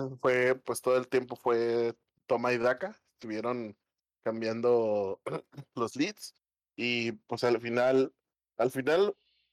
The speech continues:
una patada que falló el pateador de, de Washington Football Team, pero por una, una falta tontísima del centro que brincó antes de tiempo, repitieron la patada cinco yardas más adelante y, pues, esa vez fue,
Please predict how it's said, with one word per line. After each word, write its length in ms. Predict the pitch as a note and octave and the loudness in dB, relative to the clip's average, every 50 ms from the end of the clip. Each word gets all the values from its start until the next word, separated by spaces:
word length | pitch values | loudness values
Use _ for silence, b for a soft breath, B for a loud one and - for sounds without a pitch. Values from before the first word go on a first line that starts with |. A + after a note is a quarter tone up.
| _ | _
una 200 | - D3 D3 F3 F#3 | -2 0 0 0 2
patada 400 | - D#3 B2+ - - C3 C#3+ D#3 | 2 0 0 0 0 0 0 0
que 160 | - - C3 | -2 -4 -6
falló 260 | - - G2 G2+ A#2 | -4 -4 -2 0 0
el 80 | C3+ D3 | -2 -2
pateador 460 | - E3+ D#3+ - C3 B2 B2+ B2 C3 | -2 -2 -2 0 0 2 2 4 2
de, 240 | C#3 C#3+ C3+ C3 A#2+ | 2 2 2 0 0
de 60 | A2 A2 | -2 -4
Washington 440 | A2+ A#2 - - C#3+ B2+ A#2+ A2 | -6 -6 -8 -8 -10 -10 -10 -10
Football 360 | - - A#2+ A#2 B2 C3 C3 - | -10 -10 -10 -6 -4 -4 -4 -4
Team, 200 | D3+ D3+ E3 D#3+ | -6 -8 -8 -6
pero 220 | - A#2+ A2 G#2 G2+ | -6 -4 -4 -4 -6
por 180 | - - G2+ | -6 -10 -10
una, 640 | G#2+ G#2+ A2 A#2 B2+ B2+ A#2+ A2 G#2 G2+ G2 G2+ A2 _ _ _ _ _ _ _ _ _ _ _ _ _ _ _ _ _ _ _ _ _ _ _ _ _ _ _ _ _ _ _ _ _ _ _ _ _ _ _ _ _ - | -10 -8 -4 0 0 2 2 2 0 -2 -4 -8 -10 _ _ _ _ _ _ _ _ _ _ _ _ _ _ _ _ _ _ _ _ _ _ _ _ _ _ _ _ _ _ _ _ _ _ _ _ _ _ _ _ _ -10
una 200 | B2 A#2+ C3+ B2+ | -6 -4 -4 -2
falta 400 | - - B2+ B2 - - B2 A#2+ | 0 0 0 0 0 0 -2 -2
tontísima 680 | - - A2 G#2 G#2 - B2 A#2+ - C#3+ C#3 D3+ F3+ F3+ | -2 -6 -10 -10 -10 -10 -14 -12 -10 -6 -4 -2 0 0
del 160 | C#3 G2+ F#2+ | 0 -2 -2
centro 400 | - - B2+ A2+ G#2+ - - B2+ | -4 -6 -8 -6 -6 -6 -6 -4
que 120 | - A#2+ | -2 -4
brincó 360 | G#2+ G2+ G2+ G#2 G#2+ - B2+ A#2+ | -4 -4 -6 -10 -6 -2 -2 -2
antes 300 | B2 - - D3 C3 A#2 | -2 -2 -4 -4 -4 -4
de 100 | G#2 G#2+ | -6 -10
tiempo, 500 | - - C#3 B2 B2 - - - - - _ _ B B _ _ _ _ _ _ _ _ _ - | -8 -4 -4 -4 -4 -4 -8 -12 -12 -12 _ _ B B _ _ _ _ _ _ _ _ _ -8
repitieron 560 | - A#2+ B2 A#2+ - A#2 - B2 B2 B2 C3 | -4 -2 -2 -2 -2 -4 0 2 2 4 4
la 140 | C3 B2 - | 2 0 0
patada 360 | A2+ - - B2 C3+ D3 D3 | -2 -2 0 2 2 2 0
cinco 300 | - - C3 B2+ A#2+ B2 | 0 -2 -8 -6 -2 0
yardas 320 | A#2+ A#2+ A#2+ A#2+ A#2+ A#2 | 0 0 0 0 -4 -4
más 220 | A#2+ A#2+ A#2 - C3 | -2 -4 -2 -2 0
adelante 580 | A2+ A2 A#2 B2+ C3 C3+ - E3+ F#3 G3 F#3+ _ _ | 0 0 0 -2 -4 -4 -4 -4 -4 -4 -6 _ _
y, 60 | - | -20
pues, 240 | _ - A2 - - | _ -20 -20 -20 -16
esa 160 | - B2 G#2+ | -12 -10 -8
vez 180 | G2+ G#2 - - | -8 -8 -10 -10
fue, 240 | - A2+ G#2 - | -10 -10 -10 -12